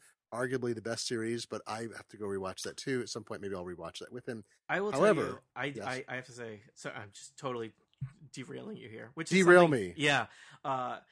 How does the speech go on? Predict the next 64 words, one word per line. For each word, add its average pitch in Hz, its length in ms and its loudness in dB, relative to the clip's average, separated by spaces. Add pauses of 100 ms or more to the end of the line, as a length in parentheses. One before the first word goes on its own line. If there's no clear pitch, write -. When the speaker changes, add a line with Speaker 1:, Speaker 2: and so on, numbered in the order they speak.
(200)
Speaker 2:
I 143 100 -2
did 202 140 -8
not 202 160 0
like 190 140 -6
Deep 185 160 -10
Space 170 220 -10
Nine 151 160 -6
when 120 100 -8
I 117 100 -6
was 117 160 -10
that 117 160 -10
age, - 320 -18 (100)
uh, 131 140 -12
which - 220 -14
is 113 120 -14
when 117 160 -8
Deep 113 160 -12
Space 117 200 -14
Nine 113 140 -14
was 117 160 -16 (320)
first - 240 -14
airing. 107 360 -10 (300)
Speaker 1:
I 147 100 0
Speaker 2:
Uh, - 20 -4
Speaker 1:
can 165 140 -2
Speaker 2:
and 120 60 -6
Speaker 1:
totally 147 420 4
Speaker 2:
I, - 20 4
Speaker 1:
understand 151 480 -2
Speaker 2:
and 135 100 -2
Speaker 1:
that. 127 80 0
Speaker 2:
I, 135 160 -4
but 139 140 0
Speaker 1:
Yeah. 131 80 -4
Speaker 2:
then 143 160 2
I 147 80 0
went 135 240 -6
back 127 260 -6
and 120 140 -12
watched 113 260 -12
it 123 60 -12
all, 110 420 -10
I 117 80 -20
think, 117 280 -18 (140)
I - 40 -20
think 131 240 -20
early 139 200 -6
years 135 200 -10
of 113 80 -16
grad 135 240 -10
school, 156 320 -8
college, 147 420 -8
and 127 80 -8
I 120 60 -4
was 120 120 -10
like, 117 160 -8
"What, 170 340 -4
what 170 180 -6
was 131 160 -6
wrong 180 260 0
with 135 140 -6
me 127 140 -6
back 113 240 -4
then?" 113 300 -8